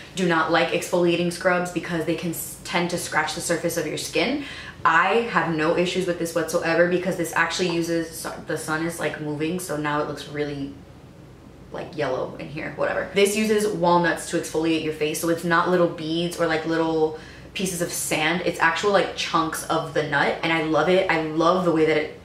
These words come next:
it was in my sh-, I actually used it today, so it's, like, like dripping water. It smell-, it smells so good. It smells so, so, so good. I don't use this often. I use this s-,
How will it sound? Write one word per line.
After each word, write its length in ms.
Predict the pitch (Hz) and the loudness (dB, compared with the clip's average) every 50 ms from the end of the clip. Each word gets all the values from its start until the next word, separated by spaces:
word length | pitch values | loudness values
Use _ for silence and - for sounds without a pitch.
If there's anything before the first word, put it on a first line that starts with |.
| - - - - - - - | -18 -16 -16 -18 -16 -12 -10
it 80 | - | -10
was 100 | 90 - | -8 -8
in 100 | - - | -8 -10
my 100 | - 92 | -10 -10
sh-, 200 | - - - - - | -10 -12 -10 -4 0
I 100 | 165 170 | 2 2
actually 300 | 170 170 - 175 165 165 | 2 2 0 -2 0 -2
used 160 | 151 151 - | -2 -4 -6
it 80 | - | -8
today, 240 | - - - - - | -8 -4 -2 -2 -2
so 140 | - - - | -2 -4 -8
it's, 140 | - - 160 | -8 -6 -6
like, 100 | 156 - - - - - - - - - - - - - - - - - - - - - - - - - - - - | -6 -6 -8 -14 -16 -18 -18 -18 -18 -20 -20 -20 -20 -20 -20 -20 -20 -20 -20 -20 -20 -20 -20 -20 -20 -20 -18 -12 -12
like 160 | - 147 - | -10 -10 -6
dripping 320 | - 147 151 - - - | -6 -4 -4 -4 -6 -6
water. 360 | - - - - - - - - - - - - | -6 -6 -4 -4 -6 -4 -4 -6 -8 -8 -4 -2
It 160 | 196 190 190 | 0 0 0
smell-, 280 | 190 190 190 185 185 196 | 0 0 2 2 2 2
it 80 | 202 - | 2 0
smells 480 | 185 170 - - - 175 160 151 - | 0 0 -4 -6 -6 -4 -4 -4 -4
so 140 | - 131 - | -4 -6 -2
good. 180 | - 175 - - - | -2 -4 -4 -2 -4
It 140 | 180 175 - | -6 -6 -4
smells 240 | - 185 190 - | -4 -4 -4 -4
so, 360 | - - - 190 196 208 226 226 | -4 -4 2 4 6 8 8 6
so, 220 | 214 202 185 190 | 6 6 2 2
so 280 | 190 - 175 165 165 - | 4 2 2 2 2 2
good. 240 | 143 143 151 147 - | 4 4 4 4 4
I 480 | 170 170 170 170 175 175 175 175 175 - - | 2 2 4 2 4 2 2 0 0 0 2
don't 220 | 190 185 185 202 | 2 2 4 2
use 160 | 214 214 220 | 0 0 0
this 200 | 208 202 - - | 0 0 -2 0
often. 380 | - 160 151 - - 185 180 170 | 2 0 0 2 0 -2 0 0
I 180 | - 165 165 | 0 0 0
use 180 | 170 175 180 175 | 0 0 -2 0
this 240 | 180 180 180 - - | 0 0 -2 -2 -8
s-, 440 | - - - - - - - - | -12 -12 -12 -10 -12 -12 -12 -14